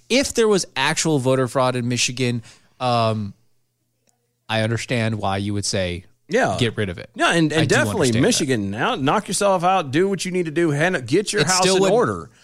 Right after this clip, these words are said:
Speaker 1: if nothing else changes, it still wouldn't change the fact that Biden won.
Speaker 2: Yeah, Biden would still be, pre-, it wouldn't give any extra electoral votes to,
Speaker 1: Well, it would,
Speaker 2: to Trump.
Speaker 1: but
Speaker 2: I mean,
Speaker 1: not
Speaker 2: it
Speaker 1: enough.
Speaker 2: would, but not enough to, to
Speaker 1: Yeah,
Speaker 2: win.
Speaker 1: not, it
Speaker 2: And
Speaker 1: wouldn't
Speaker 2: so
Speaker 1: toss it,
Speaker 2: it wouldn't
Speaker 1: okay?
Speaker 2: change that.
Speaker 1: Right.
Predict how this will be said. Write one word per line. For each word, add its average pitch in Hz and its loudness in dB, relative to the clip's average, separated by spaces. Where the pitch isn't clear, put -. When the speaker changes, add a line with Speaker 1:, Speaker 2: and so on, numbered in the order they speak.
Speaker 1:
if 180 0
nothing 175 2
else 147 0
changes, 139 -2
it 107 -6
still 139 0
wouldn't 123 -2
change 117 -4
the 110 -4
fact 107 -2
that 95 -8
Biden 92 -6
won. 85 -10
Speaker 2:
Yeah, 160 2
Biden 143 2
would 170 0
still 170 0
be, 156 2
pre-, 151 2
it 143 2
wouldn't 156 2
give 135 0
any 143 0
extra 135 0
electoral 123 0
votes 117 0
to, 104 -2
Speaker 1:
Well, 185 2
it 165 0
would, 185 2
Speaker 2:
to - -4
Trump. 117 0
Speaker 1:
but 143 2
Speaker 2:
I 170 2
mean, 208 2
Speaker 1:
not 226 2
Speaker 2:
it 226 4
Speaker 1:
enough. 247 2
Speaker 2:
would, 233 2
but 160 0
not 151 2
enough 151 2
to, 131 -2
to - -8
Speaker 1:
Yeah, 110 2
Speaker 2:
win. - 0
Speaker 1:
not, 131 0
it 151 2
Speaker 2:
And 147 2
Speaker 1:
wouldn't 139 2
Speaker 2:
so 147 2
Speaker 1:
toss 110 0
it, 147 -2
Speaker 2:
it - -4
wouldn't 175 2
Speaker 1:
okay? - -2
Speaker 2:
change 143 0
that. 117 0
Speaker 1:
Right. 95 -4